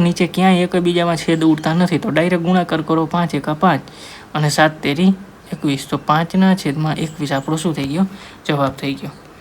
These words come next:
નેક્સ્ટ, અહીંયા પણ ક્યાંય પણ કોઈ પણ પ્રકારના છેદ આપણે ઉડતા દેખાય? હા. શું થઈ જાય? ચાર દુ આઠ. તો ચાર ચાર ઉડી ગયા. અહીંયા શું આવી ગયું? એક. તો ડાયરેક્ટ ગુણાકાર કરો, ત્રણ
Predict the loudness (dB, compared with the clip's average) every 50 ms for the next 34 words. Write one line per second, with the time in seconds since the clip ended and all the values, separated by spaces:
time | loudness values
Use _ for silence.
0 | -20 -20 -20 -20 -20 -20 -16 -6 0 4 4 4 4 2 -8 -12 -18 -20 -20 -20
1 | -20 -20 -20 -20 -20 -20 -20 -20 -20 -14 -4 4 6 8 8 8 6 4 4 4
2 | 4 4 2 4 2 0 0 0 -2 0 0 4 4 4 4 4 2 2 2 4
3 | 4 4 2 2 2 2 4 4 2 4 4 4 4 2 2 2 2 2 2 2
4 | 2 2 2 2 2 0 0 0 2 2 2 0 -6 -14 -20 -20 -20 -20 -20 -20
5 | -20 -18 -12 -4 0 2 2 2 4 2 2 2 0 -2 -4 0 2 4 4 4
6 | 2 2 2 0 2 2 0 -2 -2 -4 -4 -2 0 0 0 0 -2 0 0 0
7 | 2 2 0 -2 -6 -10 -6 -4 -2 -2 -2 -2 -2 -2 0 0 0 0 2 2
8 | 2 2 2 0 -2 -2 -2 0 -2 -2 -2 -6 -18 -20 -20 -20 -20 -20 -16 -8
9 | -6 -2 0 2 2 2 2 0 0 0 0 0 2 0 0 0 0 0 0 0
10 | -2 0 0 0 2 2 2